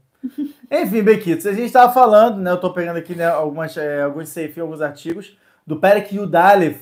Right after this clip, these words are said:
do, é, do Even Shlemah, do Gaon Mivino, né? E a gente tava discutindo, principalmente, sobre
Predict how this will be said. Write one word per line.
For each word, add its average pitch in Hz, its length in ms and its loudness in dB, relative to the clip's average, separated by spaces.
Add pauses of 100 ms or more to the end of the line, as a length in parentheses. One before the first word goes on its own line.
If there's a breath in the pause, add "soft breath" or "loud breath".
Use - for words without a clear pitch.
do, 160 800 -4
é, 143 540 -2
do 139 200 -4
Even 151 220 -6
Shlemah, 147 460 -4
do 151 120 -12
Gaon 151 180 -8
Mivino, 131 360 -14
né? 151 160 -10 (340 soft breath)
E 165 120 0
a 180 40 4
gente 190 180 -2
tava 196 200 0
discutindo, 196 800 -8
principalmente, 165 440 -8
sobre 170 200 -2